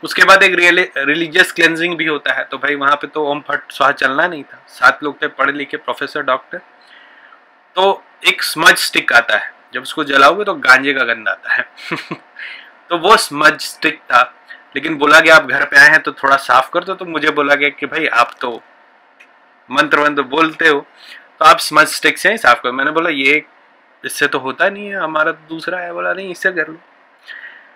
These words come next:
तो मैंने भी सोचा कि चलो कर लेते हैं। उस घर में जितने लोग थे वो सारे हॉल में आके बैठ गए। सिर्फ एक बच्चा था जो कि हैंडीकैप था, वो अपने रूम में रहता था।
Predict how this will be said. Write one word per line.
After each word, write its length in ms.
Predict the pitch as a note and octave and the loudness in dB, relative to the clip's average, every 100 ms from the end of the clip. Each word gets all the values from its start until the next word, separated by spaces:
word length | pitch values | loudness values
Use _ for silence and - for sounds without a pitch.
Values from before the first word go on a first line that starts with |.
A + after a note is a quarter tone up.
| _ _ _ | _ _ _
तो 320 | G3+ A#3 A3+ - | 6 6 6 2
मैंने 300 | D3 E3+ F#3 | 4 6 6
भी 120 | G3+ | 4
सोचा 340 | G3 F3 F#3 F3+ | 0 -2 2 2
कि 120 | F3+ | 0
चलो 280 | E3+ E3 F3 | -2 -2 -2
कर 260 | - D3+ | 0 0
लेते 240 | C#3+ B2+ B2 | 0 -2 -6
हैं। 160 | - - _ _ _ _ _ _ _ _ - _ _ _ _ - - - _ E3 | -8 -14 _ _ _ _ _ _ _ _ -20 _ _ _ _ -20 -18 -20 _ -10
उस 140 | E3+ | -4
घर 240 | - G#3 | 2 4
में 280 | A3 C#3+ A#2 - _ _ _ _ _ _ _ _ _ _ _ C#3 | 4 0 -2 -12 _ _ _ _ _ _ _ _ _ _ _ -20
जितने 480 | B2 D3+ D#3+ G3 G3+ | -4 -4 0 0 2
लोग 440 | F3 F#3 E3+ - | 2 0 0 -10
थे 220 | A2+ - _ _ _ _ - | -18 -18 _ _ _ _ -10
वो 80 | C#3+ | -6
सारे 300 | - D3 D#3+ | 4 6 6
हॉल 280 | C3 C3 C3+ | 4 2 0
में 100 | C3+ | 0
आके 200 | A#2 A#2 | -2 -6
बैठ 180 | A2+ A#2+ | -8 -8
गए। 80 | |
सिर्फ 240 | - G#3 F#3+ | -6 -6 -4
एक 180 | F3+ C#3 | -6 -8
बच्चा 440 | B2 B2 - C#3 | -10 -8 0 0
था 320 | - - - D#3 | 0 -6 -12 -10
जो 160 | C#3 | -10
कि 120 | C3+ D#3 | -8 -6
हैंडीकैप 640 | B2 A#2+ B2 A#2 A2 - - | -4 -4 -6 -4 -2 -2 -4
था, 60 | F3 | -4
वो 200 | E3 D#3+ | -2 -2
अपने 220 | E3 D#3+ | 0 -2
रूम 220 | D3 C3+ | -2 -4
में 80 | G#2+ | -6
रहता 240 | G2+ - | -6 -14
था। 160 | - | -20